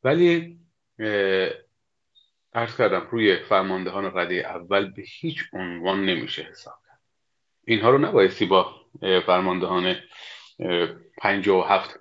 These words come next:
مقایسه کرد، با، اه، قبل از پنجاه و هفت. اینها جنایتکارن، دستشون به خون آغشته است.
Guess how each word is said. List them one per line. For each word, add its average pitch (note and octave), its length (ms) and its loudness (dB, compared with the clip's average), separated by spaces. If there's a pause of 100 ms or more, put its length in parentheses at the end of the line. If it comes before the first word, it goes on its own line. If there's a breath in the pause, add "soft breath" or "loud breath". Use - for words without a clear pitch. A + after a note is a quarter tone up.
مقایسه F#2 440 -2
کرد، E2+ 220 -2
با، F2+ 260 -4 (400 soft breath)
اه، F2+ 200 -6 (300)
قبل F#2+ 180 2
از E2+ 120 -2
پنجاه D#2+ 320 -6
و - 20 -12
هفت. - 320 -18 (100)
اینها G#2+ 380 -6 (100)
جنایتکارن، F2 760 0
دستشون G#2 420 -4
به G2 80 -2
خون E3 240 -8
آغشته B2 440 -6
است. - 120 -18